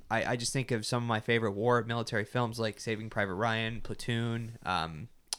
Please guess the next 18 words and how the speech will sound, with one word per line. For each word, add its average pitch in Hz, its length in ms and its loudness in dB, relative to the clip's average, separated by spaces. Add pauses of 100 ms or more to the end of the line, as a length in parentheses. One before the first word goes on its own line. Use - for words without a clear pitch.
(420)
I 123 80 0
know 127 120 4
there's 117 160 0
others, 110 220 0
The 95 80 -4
Hurt 120 220 0
Locker. 107 400 2 (240)
There's 160 180 6
an 156 120 2
air 117 240 6
of 120 100 4
patriotism 131 640 2
in - 80 0
all 98 200 4
of 123 80 4
'em, 139 200 4
even 131 320 2
though, 120 360 6